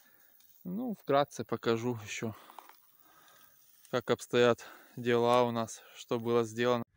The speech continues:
В общем, поработали на участке, пришли назад с Андреем на грядки, набрали опрыскиватель,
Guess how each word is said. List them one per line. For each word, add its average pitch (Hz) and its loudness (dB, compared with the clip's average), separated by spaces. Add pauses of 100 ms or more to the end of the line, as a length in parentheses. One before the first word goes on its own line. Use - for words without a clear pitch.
(920)
В 139 -4
общем, 139 0
поработали 139 6
на 139 4
участке, 160 2 (720)
пришли 135 0
назад 127 2
с - -4
Андреем 127 4 (1900)
на 135 4
грядки, 151 6 (560)
набрали 127 6
опрыскиватель, 120 4